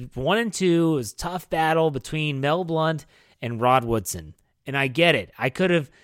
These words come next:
told you that when he put that idea out on our Slack channel, I could have said, "Well, that's who it's gonna be between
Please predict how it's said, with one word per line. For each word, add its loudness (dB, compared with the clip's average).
told 4
you 2
that 2
when 0
he 0
put 2
that 4
idea 4
out 2
on 0
our 0
Slack 0
channel, -4
I -2
could -4
have -2
said, 2
"Well, 2
that's 4
who 4
it's 2
gonna -2
be 0
between -4